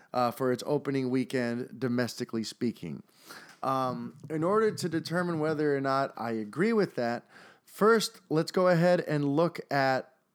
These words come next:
all the previous Spider-Man movies that have come before it, okay, and compare it. So Sam Raimi's two thousand two Spider-Man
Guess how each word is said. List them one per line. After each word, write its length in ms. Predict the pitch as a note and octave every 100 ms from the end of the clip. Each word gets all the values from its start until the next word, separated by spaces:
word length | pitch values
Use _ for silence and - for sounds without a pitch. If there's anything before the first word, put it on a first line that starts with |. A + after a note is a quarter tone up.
| _
all 220 | - E3 D#3+
the 80 |
previous 460 | D#3+ E3+ D#3+ D3 D3
Spider-Man 480 | - C#3+ C3 B2+ A#2+
movies 260 | A#2+ A#2
that 100 | A2+
have 100 | G2+
come 220 | G2+ A2+ G#2
before 400 | - - G2 -
it, 100 | - -
okay, 320 | F#2 B2+ C#3+
and 120 | C#3 A2
compare 340 | A2+ A#2 G2+
it. 100 | C#2+ - - - -
So 260 | - D3+ C#3+
Sam 400 | - F#3+ A3 G#3+
Raimi's 540 | G3+ G3 D#3+ B2 A#2+
two 220 | - F#3
thousand 460 | F3+ E3+ E3 D3+ D3
two 240 | - G3
Spider-Man 720 | F#3 - B2+ A#2 G#2+ G2+ F#2+